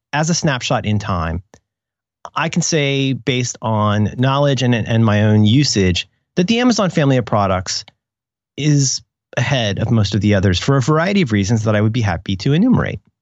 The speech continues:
Um, right? I mean, like, you can really say, like, you know, the, the here's your voice. It, it, it gets what you said.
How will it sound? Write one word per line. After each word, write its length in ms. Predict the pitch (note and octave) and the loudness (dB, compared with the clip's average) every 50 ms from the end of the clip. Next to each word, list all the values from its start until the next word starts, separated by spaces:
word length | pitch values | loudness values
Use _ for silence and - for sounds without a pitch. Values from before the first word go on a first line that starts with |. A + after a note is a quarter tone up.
| _ _ _ _ _ _ _ _ - | _ _ _ _ _ _ _ _ -4
Um, 520 | - A#2+ A#2+ A#2 A2+ A2 G#2+ G#2+ A2 A#2 - _ _ _ _ _ | -2 0 0 2 2 2 2 2 0 -2 -4 _ _ _ _ _
right? 180 | B2 C#3 F3+ - - | 0 0 0 -2 -2
I 100 | - C3+ | -2 0
mean, 140 | D3 D3 C#3 | 2 2 2
like, 200 | C#3 C#3 - - | 0 0 0 0
you 100 | F#3 F3 | 0 2
can 140 | - G3+ | 2 2
really 220 | G3 F#3+ F#3 F3+ E3 | 2 2 2 0 0
say, 460 | - - A3+ G#3 F3 D3+ C3+ C3 C3 - | 0 -2 -2 -2 -2 -2 -2 -4 -2 -2
like, 340 | C3+ B2+ B2 - - - - - _ _ _ _ _ - | -2 -2 -2 -2 -6 -12 -20 -20 _ _ _ _ _ -6
you 120 | D3 D#3+ F3 | 0 2 2
know, 120 | E3 D#3+ | 2 2
the, 280 | D3+ C3+ B2+ B2+ - A2 | 2 0 -2 -6 -8 -6
the 100 | B2+ A#2+ | -4 -4
here's 340 | - - - D#3+ E3 D#3+ D3+ | -2 -2 0 0 0 0 0
your 100 | E3 D3 | 0 0
voice. 500 | B2 B2 B2+ B2+ B2 B2+ B2 - - - - _ _ _ - | 2 2 2 2 2 0 -2 -4 -6 -10 -16 _ _ _ -14
It, 120 | - - - | -14 -10 -6
it, 160 | - A#2+ A#2+ - - | -6 -6 -6 -4 -2
it 220 | C3+ A2 G#2 - | -2 -2 -2 -2
gets 260 | - D#3+ D3 - - | -2 -2 -2 0 -2
what 120 | D3+ B2+ - | -2 0 0
you 120 | B2+ B2+ | 0 0
said. 420 | A#2+ - A#2+ G#2 F#2+ F#2 G2+ G#2 | 0 0 0 0 0 0 -2 -4